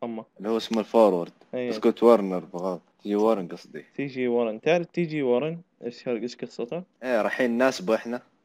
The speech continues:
Speaker 2: ما
Speaker 1: ما
Speaker 2: بعرف
Speaker 1: أدري،
Speaker 2: قصته.
Speaker 1: بس إيش؟
Speaker 2: عنك.
Speaker 1: <laughs> هذا فريقه القديم طرده، بس أنا ناسي صراحة مين، مين كان فريقه القديم. بعدين راح
Speaker 2: أها.
Speaker 1: جاء إنديانا بيسرز، وفي البابل جاب خمسين point.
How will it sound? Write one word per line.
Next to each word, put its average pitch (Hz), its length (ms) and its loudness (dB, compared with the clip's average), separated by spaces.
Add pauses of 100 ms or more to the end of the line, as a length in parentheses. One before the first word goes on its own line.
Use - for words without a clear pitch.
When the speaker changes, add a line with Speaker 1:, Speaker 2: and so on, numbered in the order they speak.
(100)
Speaker 2:
ما 135 100 -2
Speaker 1:
ما 170 160 4
Speaker 2:
بعرف - 60 0
Speaker 1:
أدري، 117 320 0
Speaker 2:
قصته. - 220 -10
Speaker 1:
بس 120 220 -4
إيش؟ - 320 -4 (920)
Speaker 2:
عنك. - 580 -4 (160)
Speaker 1:
<laughs> 131 280 -4 (960)
هذا 175 560 8 (280)
فريقه 147 280 2
القديم 131 400 -2
طرده، 131 360 0
بس 123 220 -4
أنا 127 160 -6
ناسي 127 280 -8
صراحة 120 320 -4
مين، 120 200 -8
مين 123 140 -8
كان 117 140 -14
فريقه 117 320 -4
القديم. 110 420 -8 (420)
بعدين 113 240 0
راح 139 400 4
Speaker 2:
أها. 143 40 -4
Speaker 1:
جاء 151 320 6
إنديانا 143 420 -2
بيسرز، 175 800 0
وفي 117 300 -8
البابل 180 580 2
جاب 160 220 -2
خمسين 131 400 -8
point. 113 240 -8